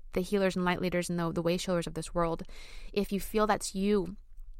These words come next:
I can totally understand. I totally relate to wanting to help someone or mend that relationship or heal it.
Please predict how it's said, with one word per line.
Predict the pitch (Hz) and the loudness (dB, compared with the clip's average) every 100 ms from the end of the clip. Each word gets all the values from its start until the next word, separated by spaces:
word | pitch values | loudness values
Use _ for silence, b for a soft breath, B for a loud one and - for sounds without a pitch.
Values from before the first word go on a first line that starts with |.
| - - - - | -14 -4 -2 0
I | 220 | -2
can | 196 | -2
totally | - - 240 226 214 | -4 2 4 4 2
understand. | 208 202 208 - 190 185 | 0 0 -2 0 0 0
I | 185 | -2
totally | - - 247 254 269 254 | 0 2 6 6 8 6
relate | 220 208 202 190 - | 4 4 6 4 2
to | 202 | 2
wanting | 190 190 190 | 6 4 4
to | 190 | 0
help | - 202 - | 0 0 0
someone | 196 180 175 | -2 0 0
or | - 185 175 170 B B B - | 2 2 2 0 B B B 4
mend | 202 202 202 | 8 10 8
that | 196 | 6
relationship | 196 190 190 - 185 180 - | 4 4 2 0 0 0 0
or | 185 | -2
heal | 175 190 190 | -2 0 2
it. | 165 | 2